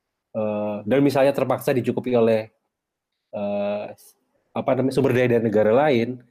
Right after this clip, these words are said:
justru mendorong, eh,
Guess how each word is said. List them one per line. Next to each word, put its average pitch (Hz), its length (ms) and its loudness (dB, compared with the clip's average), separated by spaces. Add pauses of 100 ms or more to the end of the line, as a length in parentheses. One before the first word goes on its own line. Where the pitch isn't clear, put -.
(480)
justru 120 340 2
mendorong, 123 720 2 (720)
eh, 104 400 -4